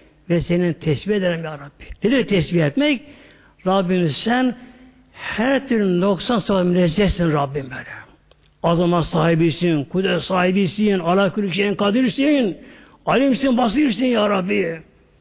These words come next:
Her şeyi gören, bilen, mülk senin,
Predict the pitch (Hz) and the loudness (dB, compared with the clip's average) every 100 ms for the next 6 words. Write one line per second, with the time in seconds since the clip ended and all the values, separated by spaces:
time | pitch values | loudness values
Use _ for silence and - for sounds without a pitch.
0 | - 202 233 196 214 208 190 202 190 180 | -6 0 2 0 0 0 2 2 0 0
1 | 202 214 208 160 156 240 165 208 247 277 | 2 2 0 0 0 0 0 0 2 2
2 | 208 143 - | 2 -2 -6